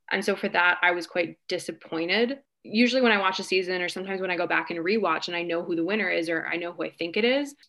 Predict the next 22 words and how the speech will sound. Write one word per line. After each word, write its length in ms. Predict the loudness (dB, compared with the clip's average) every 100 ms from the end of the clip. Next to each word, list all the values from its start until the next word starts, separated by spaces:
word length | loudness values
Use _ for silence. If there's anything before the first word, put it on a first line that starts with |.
| _
it's 280 | -2 -2 -4
fun 320 | 2 4 4
to 100 | 2
look 180 | 0 2
out 280 | 2 2 0
for, 240 | 0 2
like, 300 | 2 0 -4 -10 _
a 60 | -4
winner's 360 | 0 0 0 0
edit 400 | 2 4 2 0
or 60 | -6
to 120 | -8
see, 220 | 0 4 4
like, 280 | 4 0 2
"Oh, 220 | 4 6
they're, 240 | 6 4 2
you 120 | -4
know, 120 | -6
focusing 440 | -4 -4 -4 -6 -6
on 120 | -2
this 180 | -2 -2
person 500 | -6 -4 -4 -4